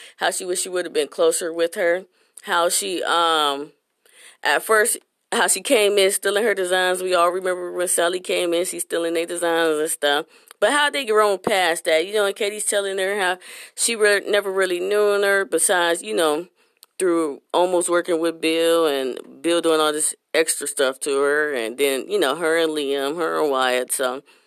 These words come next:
that's that with them. They're just going back and forth between little moments that they had with Sally.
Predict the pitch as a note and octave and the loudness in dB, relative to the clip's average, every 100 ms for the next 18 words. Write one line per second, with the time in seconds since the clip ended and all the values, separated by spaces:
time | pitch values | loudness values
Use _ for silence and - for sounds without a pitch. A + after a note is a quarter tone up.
0 | _ _ _ _ _ - E3 F3 G#3 G#3+ | _ _ _ _ _ -20 -6 0 2 2
1 | - F#3+ E3+ A2+ D3 D#3+ D3+ D3 E3+ F3+ | 0 2 2 2 2 2 2 2 0 0
2 | - - D#3+ D3 D3 D3 - C#3 C#3 C3+ | -2 2 2 2 -2 -4 0 0 0 -4
3 | D#3+ C#3 C#3+ C#3 C3 C3+ C3 C3 C3 B2 | -4 -2 -2 -2 -4 -6 -6 -6 -6 -6
4 | C3 D3+ A#2+ A#2+ B2+ - A#2 G#2+ A2 C3 | -6 -6 -4 -4 -4 -4 -4 -6 -10 -14